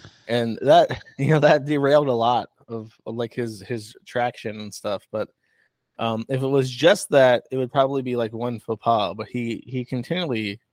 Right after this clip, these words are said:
does stupid shit that makes you wonder what the fuck he's doing. Um,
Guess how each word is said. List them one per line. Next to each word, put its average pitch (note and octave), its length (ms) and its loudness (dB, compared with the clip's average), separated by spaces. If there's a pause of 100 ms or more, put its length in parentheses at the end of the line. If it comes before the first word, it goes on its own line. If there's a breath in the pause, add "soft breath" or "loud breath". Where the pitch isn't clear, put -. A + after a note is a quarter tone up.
(220)
does A2 240 -2
stupid A2 420 -8
shit - 320 -6
that G2 140 -4
makes G#2 220 -10
you A2 60 -10
wonder G#2+ 180 -4
what A2 140 -6
the A2+ 80 -12
fuck A2 200 -2
he's G2+ 160 -8
doing. G2 280 -4 (720 soft breath)
Um, G#2+ 340 0